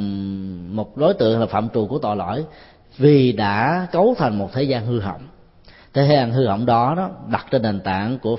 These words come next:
phân biệt giai cấp, phân biệt trên màu da, phân biệt giới tính nam nữ, phân biệt gọi là kẻ cao thấp, người giàu sang, rồi kẻ hạ liệt, vân vân. Và các cái chủ nghĩa phân biệt đối xử đó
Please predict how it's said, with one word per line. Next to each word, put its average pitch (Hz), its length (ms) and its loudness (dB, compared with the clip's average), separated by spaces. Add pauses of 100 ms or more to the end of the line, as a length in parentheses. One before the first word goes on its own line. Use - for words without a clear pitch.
phân 143 200 0
biệt 117 180 -2
giai 135 120 -2
cấp, 165 180 -6 (960)
phân 143 220 2
biệt 113 220 2
trên 147 100 2
màu 113 180 2
da, 143 440 2 (460)
phân 139 220 -2
biệt 113 180 2
giới 160 160 4
tính 196 200 0
nam 156 220 2
nữ, 123 340 2 (460)
phân 143 260 0
biệt 113 300 2
gọi 113 180 0
là 107 380 0
kẻ 110 160 0
cao 143 320 0
thấp, 190 280 -4
người 117 540 2
giàu 104 220 0
sang, 151 500 0
rồi 107 220 -4
kẻ 110 200 -4
hạ 117 280 -4
liệt, 117 300 2
vân 127 160 -4
vân. - 120 0 (640)
Và 98 540 -2
các 156 160 -2
cái 170 120 -2
chủ 131 100 0
nghĩa 120 160 2
phân 156 240 0
biệt 117 120 -2
đối 143 100 0
xử 113 160 -2
đó 123 360 -2